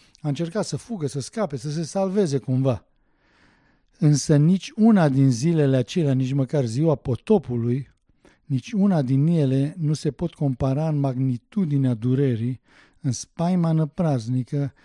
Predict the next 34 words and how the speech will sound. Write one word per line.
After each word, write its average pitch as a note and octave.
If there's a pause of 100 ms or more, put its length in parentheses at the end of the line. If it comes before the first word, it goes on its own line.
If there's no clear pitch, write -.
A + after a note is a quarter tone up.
(120)
și -
în B2+
grozăvia B2+
și -
întunericul C3+
zilei C3
de A#2+
judecata B2+
lui B2
Dumnezeu. A#2+ (840)
Ziua D#3
aceea, D3+
omul D#3+
în-, C#3+ (120)
va C3
căuta D3+
să -
moară, D#3+
să D3
dispară. C#3+ (440)
Va C#3
cere, A3
spune F#3+
Scriptura, F3+
munților D#3
să D#3
se E3
cutremure F#3+
și C#3+
să -
cadă G#3
peste G3+
el, A3+
dealurile D#3